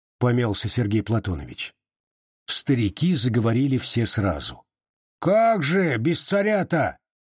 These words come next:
Отцы наши и деды при царях жили, а теперь и не нужен царь. Голову сними, небось ноги без нее жить не будут». «Какая же власть заступит?»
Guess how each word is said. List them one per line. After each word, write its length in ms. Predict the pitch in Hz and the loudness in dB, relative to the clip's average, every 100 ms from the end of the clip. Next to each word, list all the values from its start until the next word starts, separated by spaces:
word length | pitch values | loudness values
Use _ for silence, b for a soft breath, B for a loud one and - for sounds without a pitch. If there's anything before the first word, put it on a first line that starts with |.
| _ _ _ _ _ - | _ _ _ _ _ 0
Отцы 520 | 220 208 - 262 254 | 0 0 -2 0 2
наши 460 | 247 240 - 240 | 2 0 0 0
и 20 | 214 | 0
деды 520 | 202 247 220 233 196 | 0 0 0 0 0
при 200 | 220 233 | 0 -2
царях 460 | - 226 214 240 | 0 0 2 0
жили, 540 | 156 226 214 151 98 - _ _ _ _ - | 0 0 0 0 -2 -8 _ _ _ _ -4
а 120 | 190 | -2
теперь 380 | 196 214 247 240 | 0 0 0 0
и 140 | 226 | 0
не 140 | 208 233 | 2 2
нужен 360 | 247 226 262 | 2 0 0
царь. 420 | 240 247 214 85 - _ _ _ _ _ _ | 0 0 0 -2 -12 _ _ _ _ _ _
Голову 680 | 87 85 190 220 180 165 160 147 | -4 0 2 2 2 2 0 0
сними, 600 | - 165 147 104 78 - _ _ - | -2 0 0 -2 -6 -14 _ _ -4
небось 460 | 113 196 226 196 - | 0 2 2 0 0
ноги 360 | 226 196 123 | 0 0 0
без 220 | 131 160 127 | 0 0 0
нее 280 | 175 170 123 | 0 0 0
жить 240 | 147 160 | -2 0
не 120 | 196 | 0
будут». 500 | 156 170 226 226 - _ _ _ _ _ _ _ _ | 0 0 0 -2 -4 _ _ _ _ _ _ _ _
«Какая 520 | - 110 - 135 180 | -2 0 2 0 2
же 180 | 165 165 | 0 0
власть 440 | 165 190 180 - - | 0 0 0 -2 -4
заступит?» 760 | 104 139 - 123 90 - - | -2 -2 0 -2 -2 -6 -20